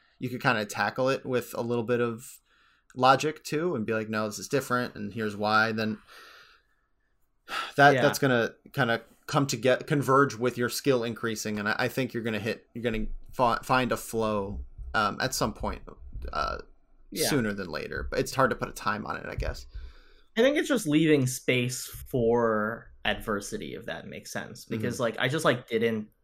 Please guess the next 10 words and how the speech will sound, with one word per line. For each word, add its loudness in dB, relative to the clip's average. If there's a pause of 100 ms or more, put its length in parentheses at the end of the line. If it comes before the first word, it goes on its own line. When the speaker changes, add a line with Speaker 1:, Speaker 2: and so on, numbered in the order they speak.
(460)
Speaker 2:
leave -2
myself 0
much -2
space -2
last 4
week -4 (220)
with, 2 (480)
like, 0 (800)
expectations -2
of -6